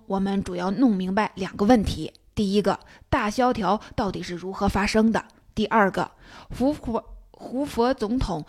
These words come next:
是个什么样的人？为什么他最终和大萧条画上了等号？第一部分，先来看看经济大萧条。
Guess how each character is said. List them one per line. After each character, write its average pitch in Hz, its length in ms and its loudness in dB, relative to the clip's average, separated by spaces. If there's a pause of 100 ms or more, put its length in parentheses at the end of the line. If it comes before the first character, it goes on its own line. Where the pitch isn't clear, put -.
是 - 220 -2
个 190 200 -2
什 196 160 -4
么 208 80 2
样 247 160 4
的 190 100 0
人？ 185 300 2 (240)
为 294 200 2
什 175 160 -2
么 180 160 0 (140)
他 214 160 -2
最 220 340 -4
终 240 240 4
和 190 180 -4
大 - 220 -6
萧 214 220 -2
条 190 260 -2 (140)
画 196 180 -4
上 185 160 -4
了 180 80 0
等 175 220 -2
号？ - 360 -4 (840)
第 233 120 8
一 240 60 8
部 208 140 4
分， 175 200 0 (640)
先 233 200 8
来 214 100 6
看 226 220 0
看 170 320 -2
经 226 200 4
济 208 140 -2
大 185 160 0
萧 214 220 4
条。 117 260 -2